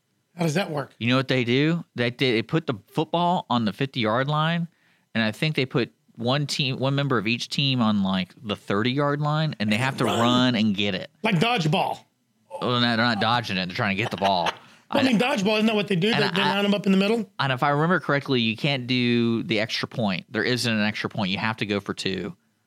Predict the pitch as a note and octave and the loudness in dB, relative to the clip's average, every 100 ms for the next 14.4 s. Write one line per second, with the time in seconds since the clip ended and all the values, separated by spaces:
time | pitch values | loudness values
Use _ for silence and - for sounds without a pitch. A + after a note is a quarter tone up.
0 | _ _ _ _ _ _ - G#2+ A2+ G#2 | _ _ _ _ _ _ -6 -4 -2 -2
1 | G2+ C#2 G2+ G#2+ - - - A2 G2+ G2 | -2 -2 -2 -4 -6 -10 -8 -2 0 0
2 | F#2 F2+ E2+ D#2 - _ _ _ _ - | -2 -2 -2 -4 -8 _ _ _ _ -6
3 | G#2 G2 G2+ G2 F#2+ F#2+ - A#2 G#2+ G#2 | -2 0 0 0 0 -2 -4 -6 -4 -4
4 | - A#2+ E3+ F3 G#3 G3+ C3 C3 B2+ A2+ | -4 -2 0 0 0 0 2 2 2 2
5 | G#2 G#2 G2 F2+ G#2+ G#2+ G#2+ F2+ G2 F#2+ | 0 0 -2 -2 0 2 0 -2 -4 -6
6 | - - F2+ - _ _ _ - G2 F#2 | -8 -6 -6 -8 _ _ _ -8 -4 -2
7 | F#2 F#2+ - - G2+ F#2 F#2+ - A2 C3+ | 0 -4 -8 -8 -4 -4 -4 -4 -2 0
8 | B2+ A#2 B2+ G#2 F#2+ F2 F#2 - - - | -2 -2 -2 -2 -4 -6 -10 -8 -8 -8
9 | - - _ _ _ _ _ _ _ _ | -8 -14 _ _ _ _ _ _ _ _
10 | _ _ _ - G#2+ C#3 C3+ D#3 D3+ - | _ _ _ -6 -2 0 0 0 -2 0
11 | C3 A#2+ A#2 G#2+ A2 G#2+ G2+ G2+ G2+ F2+ | 0 2 0 0 2 4 4 2 2 -2
12 | - A2 G#2 A#2+ A2+ A#2 A2 A2 G#2 E2 | -4 -2 0 0 -2 -2 0 0 0 -2
13 | G#2 G2 A2 G#2+ G#2 D#2+ A#2 - G#2 A2 | -4 -4 -4 -2 -2 -2 -4 -6 -6 -4
14 | G2 F#2+ F#2+ A#2 | -2 -2 -4 -8